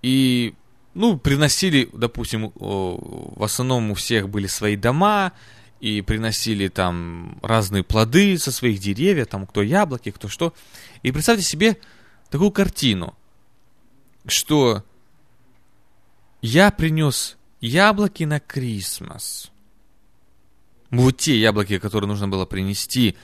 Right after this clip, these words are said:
на жатву, я принес их на Крисмас.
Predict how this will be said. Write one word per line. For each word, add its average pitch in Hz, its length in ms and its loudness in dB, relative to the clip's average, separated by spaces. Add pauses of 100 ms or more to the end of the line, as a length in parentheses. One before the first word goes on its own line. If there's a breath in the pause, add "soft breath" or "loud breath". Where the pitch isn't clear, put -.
на 113 260 2
жатву, 143 560 0
я 110 200 -2
принес 110 640 -4
их - 280 -14
на 104 140 -10
Крисмас. - 920 -12